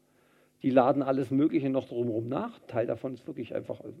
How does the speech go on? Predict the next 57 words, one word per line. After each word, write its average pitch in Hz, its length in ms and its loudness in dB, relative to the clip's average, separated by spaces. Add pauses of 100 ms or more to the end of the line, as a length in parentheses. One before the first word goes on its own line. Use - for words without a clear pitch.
also 101 160 -12
leg-, 110 360 -6
legitim 131 580 -4
nachgeladen, 156 760 0
weil 127 180 0
die - 100 -6
das 131 140 -18
auf - 180 -6
ihre, 117 380 -4 (480)
ihre 120 180 2
Daten 113 260 0
auf - 180 -4
mehrere 113 300 -4
Server 185 340 0
verteilt 147 420 -2
haben. 135 240 2 (280)
Aber 147 220 2
dann 151 140 2
gibt's - 260 -2
so 143 140 2
ein 135 120 -2
paar, 123 500 -2 (920)
ähm, 139 500 8 (420)
die, 127 220 2
wo, 147 200 2
wo 156 120 4
eine 156 140 6
Menge 156 260 10
Linien 139 360 6
hingeben. 120 380 0
Und 123 160 -6
wenn 131 120 6
man 135 140 4
eine 123 100 4
Weile 139 240 4
lang 131 240 4
rumsurft, 151 480 4
dann 123 100 2
sieht - 180 -6
man, 123 100 0
dass 120 140 -2
sich 120 160 -10
so 131 100 -4
ein 123 100 -2
paar - 200 0
von - 160 -8
diesen 120 240 -6
Dreiecken, 143 480 4
auf - 160 -2
denen 127 220 0
man 123 80 -4
sich 110 160 -14
selber 180 300 6
nie 175 160 -2
direkt 165 360 -2
rumgetrieben 131 480 -4
hat, 117 160 -2